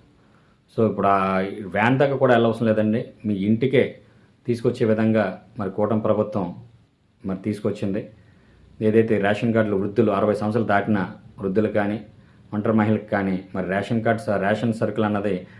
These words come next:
డైరెక్ట్గా మీ ఇంటి వద్దకే అందించే ఏర్పాటు కూడా చేయడం జరిగింది. కావున ఎవరు కూడా దీన్ని, ఆ, వాళ్ళు చేసే తప్పుడు ప్రచారాలను మాత్రం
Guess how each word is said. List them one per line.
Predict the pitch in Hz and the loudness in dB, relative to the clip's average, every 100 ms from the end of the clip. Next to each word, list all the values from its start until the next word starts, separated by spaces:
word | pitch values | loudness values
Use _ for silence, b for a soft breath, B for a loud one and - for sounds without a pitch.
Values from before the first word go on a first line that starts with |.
| B - | B -6
డైరెక్ట్గా | 101 107 107 101 82 - - _ 107 | -2 0 2 0 0 -8 -20 _ -6
మీ | 101 | -4
ఇంటి | 104 | 2
వద్దకే | 110 104 98 107 87 - 98 | 4 4 2 0 -2 -6 -8
అందించే | 98 107 101 98 | -4 -2 -2 -4
ఏర్పాటు | 95 101 | -2 -4
కూడా | 104 98 | -2 -2
చేయడం | 95 95 92 | -2 -2 -2
జరిగింది. | 90 87 82 80 - - B B B _ | -2 -4 -8 -10 -14 -16 B B B _
కావున | 101 104 110 90 - - | 2 4 4 2 -4 -6
ఎవరు | 101 104 127 | -4 2 4
కూడా | 123 120 | 6 4
దీన్ని, | 110 107 104 95 95 - B B B - | 4 2 2 -2 -4 -10 B B B -14
ఆ, | 110 98 98 95 | -6 -2 -2 0
వాళ్ళు | 95 98 113 | 0 0 2
చేసే | 117 | 2
తప్పుడు | - 101 - 123 | 2 0 2 2
ప్రచారాలను | 120 117 113 110 110 | 2 4 4 4 4
మాత్రం | 107 110 104 87 | 2 2 0 -2